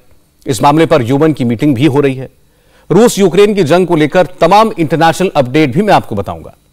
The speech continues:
इधर यूक्रेन में फंसे भारतीय नागरिकों को निकालने के लिए सरकार ने चार मंत्रियों को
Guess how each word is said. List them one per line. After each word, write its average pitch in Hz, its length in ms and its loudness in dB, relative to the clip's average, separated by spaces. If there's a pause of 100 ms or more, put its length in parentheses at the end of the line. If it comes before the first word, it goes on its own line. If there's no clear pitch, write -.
(380)
इधर 135 220 2
यूक्रेन 139 340 -2
में 131 100 -2
फंसे 156 320 -4 (260)
भारतीय 123 340 0
नागरिकों 117 400 -2
को 113 40 -6
निकालने 117 380 -2
के 147 100 -4
लिए 123 200 -2 (220)
सरकार 180 400 2
ने 160 180 -2 (200)
चार 202 280 4
मंत्रियों 170 420 0
को - 160 -12